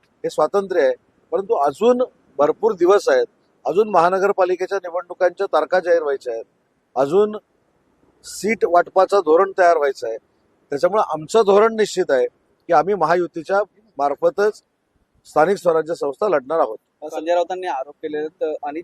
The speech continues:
Speaker 2: चॅलेंज पण केलेलं आहे की येणाऱ्या काळामध्ये जेव्हा, अ, ही संपूर्ण सुनावणी होईल तेव्हा बघा, ज्यांनी आमचं पक्षाचं चिन्ह आणि हे सगळं चोरून नेलेलं आहे हे सगळंच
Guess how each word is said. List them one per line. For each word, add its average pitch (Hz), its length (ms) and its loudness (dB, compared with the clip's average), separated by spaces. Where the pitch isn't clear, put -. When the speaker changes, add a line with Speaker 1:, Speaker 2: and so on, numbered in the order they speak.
Speaker 2:
चॅलेंज 160 300 -4
पण 170 160 -10
केलेलं 127 320 -12
आहे 127 120 -8
की 151 240 -14
येणाऱ्या 135 300 -8
काळामध्ये 147 500 -6
जेव्हा, 156 440 -6
अ, 139 40 -2
ही 143 220 -10
संपूर्ण 160 420 -6
सुनावणी 160 400 -4
होईल 131 180 -4
तेव्हा 160 160 4
बघा, 156 340 0
ज्यांनी 156 400 0
आमचं 143 260 -6
पक्षाचं 147 480 -4
चिन्ह 143 280 -4
आणि 156 160 0
हे 143 80 -4
सगळं 143 220 -2
चोरून 160 400 2
नेलेलं 139 280 2
आहे 135 180 2
हे - 400 0
सगळंच 170 440 4